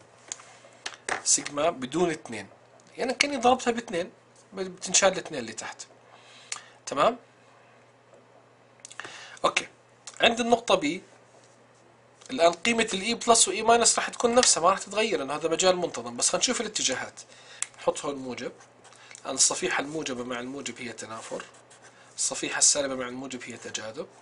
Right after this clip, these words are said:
فمحصلتهم راح تكون طرح، راح يطلع ال E عند النقطة بي تساوي زيرو.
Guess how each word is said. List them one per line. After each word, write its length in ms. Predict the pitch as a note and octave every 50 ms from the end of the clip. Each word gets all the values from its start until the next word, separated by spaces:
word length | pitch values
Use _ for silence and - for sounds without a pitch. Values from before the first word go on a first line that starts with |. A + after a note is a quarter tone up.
| - - - - - - - - - - -
فمحصلتهم 880 | - - C3 A#2+ - - - - D3 D3 D#3 - - D3+ D#3 E3 F#3+ -
راح 120 | - - -
تكون 260 | - - E3 E3 D3+
طرح، 460 | - - - C3+ C3+ - - - - - _ - - - - -
راح 140 | C3 - D3+
يطلع 280 | D#3+ - - A#2+ A#2
ال 160 | A#2 - -
E 40 | C#3+
عند 120 | C#3+ C3 B2+
النقطة 320 | B2+ C3+ - - - D3
بي 300 | B2 B2+ B2 B2+ D3 - - - - - - - - - -
تساوي 340 | - - - A2+ G2+ G#2+ G#2+
زيرو. 280 | - G#2 G2 F#2 -